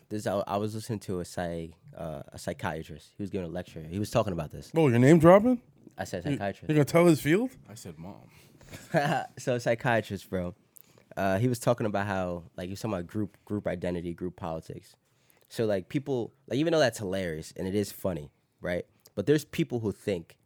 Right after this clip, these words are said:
Speaker 1: that that category of person, like, the ignorant, doesn't know anything, uh, super biased person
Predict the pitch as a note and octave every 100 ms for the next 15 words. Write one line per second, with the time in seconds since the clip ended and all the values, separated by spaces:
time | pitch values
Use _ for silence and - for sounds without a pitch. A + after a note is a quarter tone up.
0 | _ _ _ - E2 - - G#2+ F#2 -
1 | A2+ G#2 G#2 G#2+ F#2+ - G2+ G2+ G2 F2+
2 | - - G2+ G2 F#2+ F#2 F#2 F#2 - _
3 | _ - G2+ F#2+ G2+ G2+ G2 G2 F#2+ -
4 | F#2+ F#2 F2+ F2+ F2 _ _ _ - F2
5 | E2 - A2+ G2+ F2+ E2+ G2 G2 G2 F#2+
6 | F2+ F2 - - _ _ _ - B2 -
7 | D3 D3+